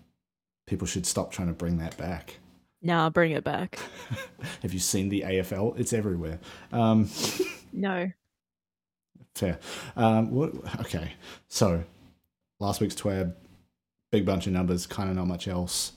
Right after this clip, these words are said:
Speaker 1: Um,
Speaker 2: Super, like, hot fixy, bug fixy, expected tweaks and changes for the next big rollout slash
Speaker 1: Yeah.
Speaker 2: season.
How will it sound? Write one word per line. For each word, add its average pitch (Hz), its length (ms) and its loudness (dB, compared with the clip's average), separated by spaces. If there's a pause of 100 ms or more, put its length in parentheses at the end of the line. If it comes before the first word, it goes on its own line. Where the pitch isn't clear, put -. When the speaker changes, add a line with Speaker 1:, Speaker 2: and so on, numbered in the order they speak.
(520)
Speaker 1:
Um, 180 300 2
Speaker 2:
Super, 240 560 6
like, 226 260 2
hot - 280 -2
fixy, 208 920 2
bug 190 260 2
fixy, 196 880 2 (380)
expected 185 840 2 (160)
tweaks - 460 2
and 185 160 0
changes 180 500 2
for 202 120 -2
the 185 100 2
next 185 280 -2
big 180 280 -2
rollout 180 500 4
slash 190 280 2
Speaker 1:
Yeah. 175 60 2
Speaker 2:
season. 185 520 0